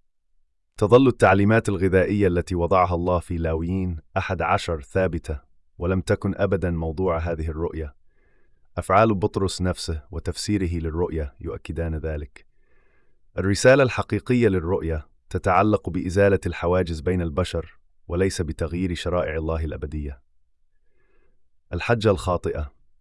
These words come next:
مجمع أورشليم قرر أن الأمم يمكنهم أكل كل شيء ما دام لم يخنق ولم يكن فيه دم. غالبًا ما يساء تفسير مجمع أورشليم، أعمال خمسة عشر،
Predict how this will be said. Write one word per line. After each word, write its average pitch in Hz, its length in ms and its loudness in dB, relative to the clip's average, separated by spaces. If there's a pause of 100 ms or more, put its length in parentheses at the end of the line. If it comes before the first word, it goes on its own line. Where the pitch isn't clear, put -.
(120)
مجمع 98 520 2
أورشليم 98 520 0
قرر 101 440 4
أن 92 140 0
الأمم 95 400 0
يمكنهم 90 580 0
أكل 92 260 -4
كل 95 320 -4
شيء 98 340 0 (180)
ما 82 160 -4
دام 92 280 0
لم 85 220 -2
يخنق - 580 -6 (140)
ولم 82 240 -4
يكن 82 260 -4
فيه 80 260 -6
دم. 73 300 -8 (1500)
غالبًا 123 360 8
ما 107 180 8
يساء 98 440 6
تفسير 95 560 0
مجمع 87 480 2
أورشليم، 80 720 -4 (320)
أعمال 85 560 -2
خمسة - 400 -6
عشر، 76 520 -6